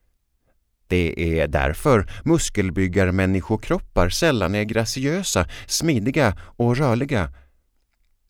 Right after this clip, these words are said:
De försöker nämligen träna en muskel i taget och äta ett näringsämne i sänder. Då blir det så.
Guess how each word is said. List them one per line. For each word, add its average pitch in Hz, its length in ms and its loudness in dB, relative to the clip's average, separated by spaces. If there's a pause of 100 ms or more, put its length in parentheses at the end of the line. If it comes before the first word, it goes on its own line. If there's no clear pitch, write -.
De 71 240 -2
försöker 123 420 -2
nämligen 87 420 0
träna 104 400 -2
en 113 400 -2
muskel 80 480 -4
i 123 80 -4
taget - 600 -6 (280)
och - 260 0
äta 143 300 -2
ett - 400 -4
näringsämne 98 920 0
i 156 100 -6
sänder. 175 560 -6 (1400)
Då - 160 -2
blir 208 300 0
det 220 120 2
så. - 260 -6